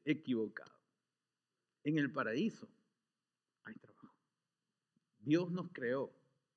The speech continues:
y nos dio la responsabilidad de trabajar. Ahora, Pablo dice algo interesante en Colosenses capítulo tres, versículo veintitrés, hablando con la congregación de Colosas, le dice lo siguiente: "Hagan lo que hagan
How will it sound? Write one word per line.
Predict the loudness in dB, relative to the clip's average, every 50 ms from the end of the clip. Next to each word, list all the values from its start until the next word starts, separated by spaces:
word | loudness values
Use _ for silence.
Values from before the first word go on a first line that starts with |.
| _ _ _ _ _ _ _ _ _ 0
y | 2 2
nos | 4 2 2 -2 -2
dio | 0 2 2 2
la | 2 2
responsabilidad | 0 0 -2 -6 -6 -6 -4 -4 -2 -2 -2 -2 -2 -2 -2 -4 -6 -8 -10 -12 -18 _ _ _ _ _ _ _ _ _ _
de | -14 -14
trabajar. | -14 -14 -18 -20 -20 -20 -20 -20 _ _ _ _ _ _ _ _ _ _ _
Ahora, | 12 12 12 12 12 12 12
Pablo | 12 12 12 12 12 12 12 12 12 12
dice | 12 12 8 10 12 12
algo | 12 12 10 6
interesante | 6 8 6 6 6 8 8 8 8 8 6 6 10 10 12
en | 12 10
Colosenses | 8 6 8 10 10 8 8 8 6 6 6 4 4 4
capítulo | 6 4 4 4 2 0 4 6 6 8 8
tres, | 6 6 6 6 6 4 0 -6 -20 -20 -20 0 6 10
versículo | 10 10 10 6 2 4 8 10 12 12
veintitrés, | 12 12 10 10 4 6 6 8 8 8 8 8
hablando | 8 10 10 10 10 10 8 6 8
con | 8 8 10
la | 10 8 6
congregación | 4 0 2 4 6 6 6 6 4 2 4 6 6
de | 6 8
Colosas, | 8 8 10 10 8 8 8 6 6 8
le | 10 10 10
dice | 10 8 6 8 8 10
lo | 10 10 6
siguiente: | 6 4 4 6 8 8 8 10 8 8 6 2 -8 -10 -14 -20 _ _ _ -20 _ _ _ _ _ _ _ _ _ _ _ _ _ _ _ _ _ _ _ -20 -20 _ _ _ _ _
"Hagan | 12 12 12 12 12 12 12 12 12 12 12
lo | 12 12 12
que | 12 12 12
hagan | 12 12 12 12 12 12 12 10 8 4 0